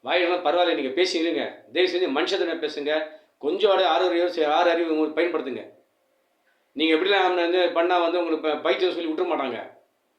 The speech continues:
வாயளவு சொல்லலாம், பைத்தியம் பேசுது, அவனுக்கு என்னப்பா அவன் பைத்தியம் பேசுவான், நீங்க சொல்ற டயலாக் உங்களுக்கு சொல்லுவாங்க ஜனங்க தவிர,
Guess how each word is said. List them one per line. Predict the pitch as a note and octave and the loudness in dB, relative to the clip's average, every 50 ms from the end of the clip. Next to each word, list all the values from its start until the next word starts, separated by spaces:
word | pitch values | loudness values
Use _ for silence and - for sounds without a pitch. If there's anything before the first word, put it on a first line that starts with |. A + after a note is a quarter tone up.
| _ _ _ _ _ _ _ _ _ _ _ _ _ _ _ _ _ _ A#2 | _ _ _ _ _ _ _ _ _ _ _ _ _ _ _ _ _ _ -6
வாயளவு | C3 D#3+ F#3 F#3+ F#3 F#3+ G3+ G3+ | -2 0 2 4 4 6 4 4
சொல்லலாம், | G3+ F3+ F3+ F3+ E3+ C#3+ - - - - - - _ _ _ _ _ _ _ _ _ _ _ _ _ _ _ - | 4 2 2 2 4 2 0 0 -6 -14 -20 -20 _ _ _ _ _ _ _ _ _ _ _ _ _ _ _ -4
பைத்தியம் | F#3 F#3+ F#3 F#3 F3+ D#3+ E3+ | -2 0 2 2 2 2 2
பேசுது, | F3+ F3 - D#3+ D3 D#3+ E3+ | 0 0 0 0 0 2 2
அவனுக்கு | D#3+ D3 D#3+ D#3+ E3+ | 2 2 2 0 2
என்னப்பா | F3+ E3+ E3+ E3+ | 0 0 2 0
அவன் | E3 D3 - D#3 | 0 0 0 0
பைத்தியம் | D#3+ D#3+ D#3+ D#3 - D#3 | -2 -2 -2 -4 0 0
பேசுவான், | D#3+ D#3 D3+ D3+ D3 D3 | 0 0 0 -2 -4 -4
நீங்க | D3 C#3 C3 - | -6 -6 -6 -4
சொல்ற | D#3+ E3 E3 | -4 -2 -2
டயலாக் | D3+ D3+ E3+ F3 D#3+ | 0 0 0 0 0
உங்களுக்கு | D#3+ D3 - - | -2 -2 -2 -4
சொல்லுவாங்க | D#3 D#3+ E3 D3+ C3+ C3+ | -4 -2 -4 -4 -4 -4
ஜனங்க | C#3+ D#3 D3 C#3+ | -4 -4 -4 -4
தவிர, | B2+ C3 B2 A#2+ A#2 | -4 -4 -4 -2 -2